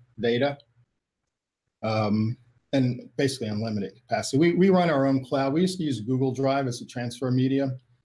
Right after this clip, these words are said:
uh, but their filters misidentified our bias files as being, uh, videos, copyright videos.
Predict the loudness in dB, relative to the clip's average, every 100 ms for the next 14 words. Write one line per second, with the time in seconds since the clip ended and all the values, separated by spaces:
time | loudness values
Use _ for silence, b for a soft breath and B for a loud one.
0 | B B -8 -4 -2 -2 -2 -4 -4 -2
1 | 2 4 2 0 -8 _ _ _ _ _
2 | 0 0 2 0 0 -2 0 0 0 -4
3 | -4 -2 -2 -2 -6 -4 -4 -2 -6 -8
4 | -8 -6 -6 -10 -10 -10 -10 -8 -6 -4
5 | -6 -6 -8 -10 _ _ -16 -4 0 2
6 | 0 -4 -10 -16 -16 _ -6 -4 -4 -4
7 | -4 -4 -8 -10 -8 -8 -10 -16 -18